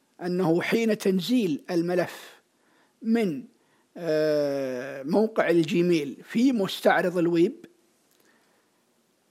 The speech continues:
تغير اسم الملف، أصبح عبارة عن مجموعة حروف ورموز وأرقام،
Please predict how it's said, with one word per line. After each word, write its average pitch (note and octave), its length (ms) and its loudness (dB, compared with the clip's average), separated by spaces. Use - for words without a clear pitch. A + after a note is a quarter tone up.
تغير G#3 680 2
اسم - 260 -6
الملف، C#3 500 -8
أصبح - 560 -8
عبارة E3 400 0
عن D#3+ 420 -4
مجموعة F3 580 0
حروف F#3 520 -4
ورموز F3+ 560 -2
وأرقام، G3+ 720 0